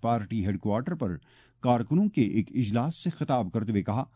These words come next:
कि नेशनल कॉन्फ्रेंस की सरबराही वाली सरकार सियाहती सेक्टर की तरफ खसूसी तवज्जो दे रही है। उन्होंने कहा कि हुकूमत ज्यादा से ज्यादा सयाहों को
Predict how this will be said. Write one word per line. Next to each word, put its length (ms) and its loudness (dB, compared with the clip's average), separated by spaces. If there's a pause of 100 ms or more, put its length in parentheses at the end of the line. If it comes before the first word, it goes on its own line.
(300)
कि 80 4
नेशनल 400 0
कॉन्फ्रेंस 500 -2
की 200 0
सरबराही 520 0
वाली 260 -2
सरकार 440 -2 (320)
सियाहती 600 2
सेक्टर 340 -2
की 140 -2
तरफ 320 -2
खसूसी 460 0 (100)
तवज्जो 400 0
दे 200 2
रही 240 2
है। 220 2 (420)
उन्होंने 300 4
कहा 240 -2
कि 160 -4
हुकूमत 420 0 (400)
ज्यादा 420 2
से 140 2
ज्यादा 300 2
सयाहों 540 2
को 140 0